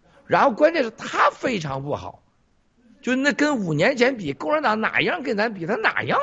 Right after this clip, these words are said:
都不好，国计民生、国内经济、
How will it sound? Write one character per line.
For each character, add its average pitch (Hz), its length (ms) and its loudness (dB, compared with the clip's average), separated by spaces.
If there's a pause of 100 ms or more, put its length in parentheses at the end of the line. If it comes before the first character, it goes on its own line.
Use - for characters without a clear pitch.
都 302 120 2
不 151 160 -6
好， 98 280 -12 (520)
国 170 260 6
计 226 400 -8
民 170 300 -2
生、 175 320 -4 (320)
国 170 240 4
内 220 280 -2
经 196 380 -2
济、 170 240 -8